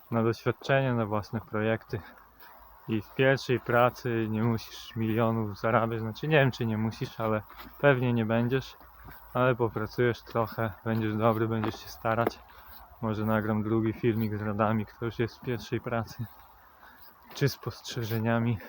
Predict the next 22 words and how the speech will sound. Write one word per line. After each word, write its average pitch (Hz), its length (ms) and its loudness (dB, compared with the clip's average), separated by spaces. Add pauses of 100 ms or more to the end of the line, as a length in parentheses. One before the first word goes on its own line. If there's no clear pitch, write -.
(100)
i 131 120 -4
później 117 560 4
już - 440 -6 (280)
szukaj 117 440 0
lepszej 107 380 0
stawki. - 500 -6 (1080)
Jak 110 160 0 (160)
im 120 180 -2
prędzej, 123 460 4
tym 107 200 -4
lepiej, 139 360 0
no 156 100 -6
ale 139 300 0
na 123 160 2
samym 120 340 0
początku 113 640 -2 (460)
nie 110 140 0
ma 104 120 -2
się 113 140 -4
co 120 200 0
łudzić, 113 420 2
szału 110 440 0